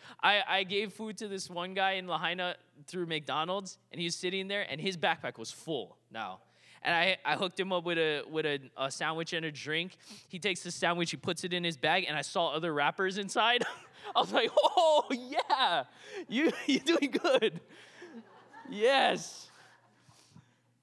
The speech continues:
Man. But it's those, those little things where we can be a blessing, amen? We can transform somebody's life, or when we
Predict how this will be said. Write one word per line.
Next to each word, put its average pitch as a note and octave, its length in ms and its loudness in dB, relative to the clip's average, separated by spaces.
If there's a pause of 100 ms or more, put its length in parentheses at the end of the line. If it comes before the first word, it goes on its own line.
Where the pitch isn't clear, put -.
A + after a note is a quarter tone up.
(200)
Man. D3+ 560 2 (1500)
But A3 140 4
it's A3 140 2
those, G#3 440 0
those G3+ 280 2
little B3 300 0
things A#3+ 380 -6
where G3 100 0
we G3+ 160 -4
can G#3+ 220 -6
be G#3+ 160 -6
a G3 80 0
blessing, F3+ 540 -4
amen? E3 520 -8 (380)
We G3 140 -6
can G#3 160 -6
transform G#3+ 600 -10
somebody's G3+ 540 -10
life, F#3 320 -2
or G3 120 0
when F#3 300 -4
we A3+ 340 -4